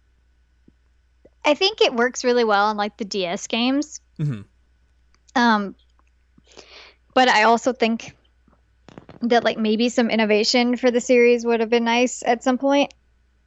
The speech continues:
Speaker 1: Like, besides just, "Hey, Symphony of the Night was good. You want Symphony of the Night with new characters?"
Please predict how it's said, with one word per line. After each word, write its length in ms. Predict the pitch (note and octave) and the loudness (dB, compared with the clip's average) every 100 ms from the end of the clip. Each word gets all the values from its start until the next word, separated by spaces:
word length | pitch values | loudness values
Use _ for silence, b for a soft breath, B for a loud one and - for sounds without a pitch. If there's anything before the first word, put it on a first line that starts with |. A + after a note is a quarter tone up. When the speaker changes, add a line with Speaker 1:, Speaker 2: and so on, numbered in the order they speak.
| _ _ _ _ _ - | _ _ _ _ _ -2
Speaker 1:
Like, 220 | B3 A3 | 0 0
besides 480 | A3+ - G3+ G3+ - | -2 0 0 0 -2
just, 460 | G#3 G3 - - - _ | -4 -4 -6 -8 -12 _
"Hey, 400 | - E4+ C4 G#3 | -2 2 4 2
Symphony 300 | C#4+ D4+ C#4 | 0 0 0
of 40 | |
the 60 | A#3+ | 2
Night 160 | C#4 B3 | 0 0
was 160 | G#3 | -2
good. 380 | - G#3 A3 G#3+ - - _ _ | 0 2 0 -2 -16 -20 _ _
You 120 | B3 | -2
want 180 | A#3 A3+ | 0 -2
Symphony 220 | A#3+ A#3+ | -4 -4
of 40 | A3 | -2
the 120 | A3 | 0
Night 140 | A3+ | 0
with 220 | A3 A3 G#3 | 0 -2 -4
new 240 | G3+ G#3+ | -4 -4
characters?" 880 | - A#3 C#4+ - E4+ F4+ - - | 0 2 2 2 2 2 0 -14